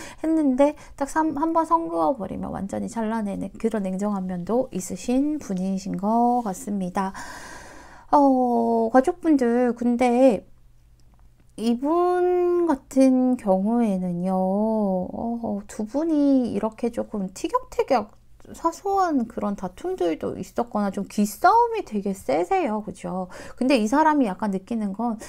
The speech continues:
어, 나랑 이렇게 기싸움할 수 있는 사람이 별로 없는데?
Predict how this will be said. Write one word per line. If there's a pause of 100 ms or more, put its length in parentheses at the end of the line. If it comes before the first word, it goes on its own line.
(160)
어, (460)
나랑
이렇게
기싸움할
수
있는
사람이
별로
없는데?